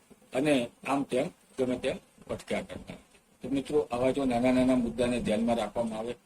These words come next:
આપણી પાસે જે કંઈ પણ કામ છે એ કામને નાનું ના સમજીએ અને આપણે જે કંઈ કામ કરીએ છીએ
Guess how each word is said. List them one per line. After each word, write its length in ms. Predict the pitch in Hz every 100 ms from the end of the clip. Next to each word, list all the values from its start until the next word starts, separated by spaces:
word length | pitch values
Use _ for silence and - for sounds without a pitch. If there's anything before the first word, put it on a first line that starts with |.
| _ - -
આપણી 240 | - 139
પાસે 260 | 135 127 135
જે 280 | 101 131 156
કંઈ 160 | 170
પણ 200 | 165 165
કામ 340 | 147 139 131 127
છે 220 | - 104 - _ -
એ 100 | 147
કામને 360 | 147 127 135 131
નાનું 360 | 117 117 135 135
ના 220 | 110 123
સમજીએ 560 | 151 135 135 123 120 107 - _ _ -
અને 100 | 120
આપણે 220 | 117 123
જે 200 | 113 123
કંઈ 180 | 135 156
કામ 320 | - 131 127
કરીએ 340 | 131 127 135 131
છીએ 220 | - 98